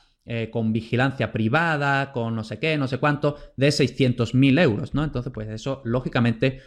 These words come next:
fue un escándalo porque no es nada coherente con su discurso, ¿no? Entonces, pues, ah, bueno,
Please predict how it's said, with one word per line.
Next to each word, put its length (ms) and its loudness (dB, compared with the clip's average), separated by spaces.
fue 180 2
un 120 6
escándalo 640 0
porque 540 -2
no 460 4
es 160 2
nada 320 4
coherente 680 2
con 140 0
su 140 2
discurso, 500 2
¿no? 280 -6
Entonces, 320 -6
pues, 400 -2
ah, 840 0
bueno, 440 0